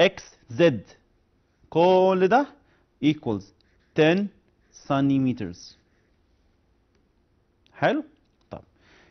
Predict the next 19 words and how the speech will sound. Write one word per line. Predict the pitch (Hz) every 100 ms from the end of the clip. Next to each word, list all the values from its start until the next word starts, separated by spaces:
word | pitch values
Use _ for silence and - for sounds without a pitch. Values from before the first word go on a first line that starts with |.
| -
هنا | 175
في | 185
عندي | 208 196 196
missing | 226 226
جديد، | 196 190 170 127 - - -
اللي | 139
هو، | 160 170 220 -
أو | 101 123 156
missing | 156 151 143 147
side | 135 135
هنا، | 131 175 240 _ _ _ -
اللي | 139 165
هو | 160
مين؟ | 147 151 156 _ _
اللي | 104 127
هو | 131
ال |
واي | 123 127 131 139 - _ _ -
زد. | 113 101